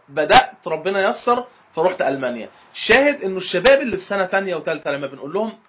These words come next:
"معلش يا جماعه بعد اذنكم، بلاش بدري قوي كده تاخد اتجاه معين،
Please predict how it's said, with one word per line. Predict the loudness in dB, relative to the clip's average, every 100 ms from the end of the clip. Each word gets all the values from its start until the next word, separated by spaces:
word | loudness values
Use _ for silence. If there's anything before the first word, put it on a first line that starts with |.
| _
"معلش | -6 -4 -6 -6
يا | -6
جماعه | -2 -2 -4
بعد | -10 -12
اذنكم، | -12 -12 -12 -16 _ _ _ _ _ _ _ -20 -20 _
بلاش | -6 0 0 0 -4 -8 -14
بدري | -2 -2 0 -2
قوي | -2 -4 -6
كده | -6 -2 -2
تاخد | -4 -8 -8 -8 -10 _
اتجاه | -16 -12 0 0 0
معين، | -4 -6 -10